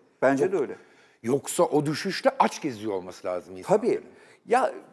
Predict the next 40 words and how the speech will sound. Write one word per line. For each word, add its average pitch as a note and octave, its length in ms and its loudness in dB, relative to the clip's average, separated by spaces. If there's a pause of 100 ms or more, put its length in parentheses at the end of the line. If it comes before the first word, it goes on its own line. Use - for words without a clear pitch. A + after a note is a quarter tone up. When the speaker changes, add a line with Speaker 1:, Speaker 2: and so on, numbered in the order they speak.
(280)
Speaker 1:
bir, G#3 200 -8
birçok G#3+ 360 -2
insan F3+ 320 -4
artık D#3+ 300 -4
açlık D3+ 340 -2
sınırının D3 360 -4
altına C3+ 360 -6
geldi A#2+ 340 -4
zaten. G2+ 420 -6
Biliyorsunuz A2 460 -8
en A#2+ 100 -2
son A#2+ 200 -8
açlık A#2 360 -8
yoksulluk A2 440 -8
sınırları A2+ 440 -4
açıklandı. G2 500 -2
Çok - 300 -8
dramatik G2+ 460 -2
yani. - 240 -10 (460)
On C#3 220 4
dokuz A#2+ 340 -4
bin G#2 160 -6
lira C3 140 -4
ki G#2+ 360 0 (100)
Türk B2 240 -8
İş - 140 -4
açıklıyor G#2 580 0
onu G2+ 120 -4
da. F#2+ 140 -2
Türk B2 260 -6
İş - 140 -8
de B2 120 0
tüik'ten A2+ 420 0
çok - 240 -2
farklı A2+ 340 2
bir G#2 100 -4
kurum G#2 300 -8
değil G#2 200 -6
benim F#2+ 260 -4
gözümde. G#2 440 -8